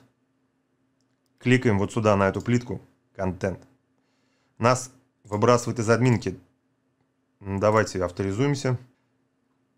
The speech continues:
Ну, бывает такое, выбрасывает из админки. Может, потому что мы меняли У Р Л, не знаю.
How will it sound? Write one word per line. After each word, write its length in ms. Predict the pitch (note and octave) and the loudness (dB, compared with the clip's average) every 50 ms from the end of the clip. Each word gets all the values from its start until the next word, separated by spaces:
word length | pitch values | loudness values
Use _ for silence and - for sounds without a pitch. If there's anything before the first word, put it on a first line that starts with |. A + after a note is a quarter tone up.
| _ _ | _ _
Ну, 100 | - B2 | -4 0
бывает 300 | A#2+ C3 D3 D#3+ C#3 C3 | 2 4 6 4 4 4
такое, 260 | - G#2+ - A#2+ A2 G2 | 2 0 2 2 2 2
выбрасывает 440 | F#2+ G#2 G#2+ A#2+ A#2+ A2+ - - G#2+ | 2 2 4 4 2 2 0 -6 -6
из 100 | F#2 G#2+ | -2 -2
админки. 380 | G#2+ G#2+ C3 D#3+ D#3+ - - | 0 0 2 0 0 0 0
Может, 200 | G#2+ G#2+ G#2 - | 0 0 0 -2
потому 320 | - - - A2 A2+ A2+ G#2+ | -4 -4 -2 0 2 0 0
что 280 | - - - G#2+ G2+ | -2 -2 -2 0 0
мы 180 | G2 G2+ G#2 G2+ | 2 2 2 2
меняли 420 | G2 G2+ G2+ G2+ G2+ G2 G2 - - | 2 0 2 2 2 0 0 -2 -2
У 120 | - A2+ G#2 | -2 0 2
Р 40 | |
Л, 240 | G#2+ A#2+ C3+ D3 C#3+ | 2 4 4 4 2
не 100 | A#2+ G#2 | 2 0
знаю. 320 | G2 G2+ G#2 F#2+ F2+ F2 | 0 -2 -2 -2 -4 -6